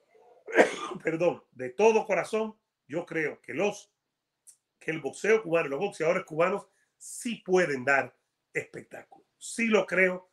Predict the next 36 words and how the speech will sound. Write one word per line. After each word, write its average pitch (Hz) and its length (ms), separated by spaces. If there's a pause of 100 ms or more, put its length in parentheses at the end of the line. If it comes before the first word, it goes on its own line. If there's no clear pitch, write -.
(140)
sinceramente, 165 1200 (260)
y 160 80
sí - 200
pueden 175 520 (960)
tener, 143 500 (440)
eh, 123 680
su - 240
impacto 151 680
en 123 140
este 135 260
boxeo. 110 520 (400)
A 190 80
mí 262 120
muchas 254 320
veces 190 360
me 170 100
han 165 140
dicho, - 280 (880)
"Vikingo, 202 520
es - 80
que 240 100
somos 233 460
pocos". 143 420
No, 156 180
no 147 120
somos 180 400
pocos 117 400
en 95 80
Estados 90 420
Unidos. 85 280 (580)
¿Cuántos 226 460
cubanos 135 460
hay 110 180
en - 80
Estados - 440
Unidos? - 400